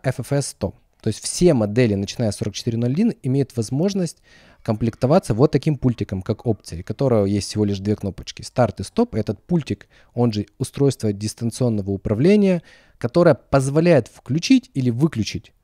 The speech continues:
любой агрегат Gecko на расстоянии до ста метров. А что самое интересное, устройство работает в помеховом, э, беспомеховом, извините, диапазоне в частоте четыреста тридцать три мегагерца, что очень интересно, классно и продуманно, я считаю.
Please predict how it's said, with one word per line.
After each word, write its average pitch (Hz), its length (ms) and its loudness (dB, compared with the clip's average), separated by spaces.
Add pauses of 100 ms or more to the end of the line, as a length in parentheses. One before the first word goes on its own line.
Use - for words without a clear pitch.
(140)
любой 123 320 4
агрегат 104 380 0
Gecko 190 320 0
на 113 140 -2
расстоянии 147 400 -2
до 113 180 0
ста 107 200 -4
метров. - 460 -6 (400)
А 208 180 -2
что - 180 -10
самое 254 260 2
интересное, 202 400 0
устройство 156 400 -4
работает 123 440 -4
в - 140 -20
помеховом, 120 720 -2
э, 104 520 -2
беспомеховом, 123 720 -2
извините, 92 340 -8
диапазоне 139 680 0 (280)
в - 80 -18
частоте 170 540 -4
четыреста 139 420 -8
тридцать 104 280 -8
три 135 100 -2
мегагерца, 98 580 -4 (120)
что - 200 -2
очень 120 240 0
интересно, 127 460 -2
классно 139 320 -6
и 120 140 -8
продуманно, 104 600 -2
я - 140 -10
считаю. - 340 -12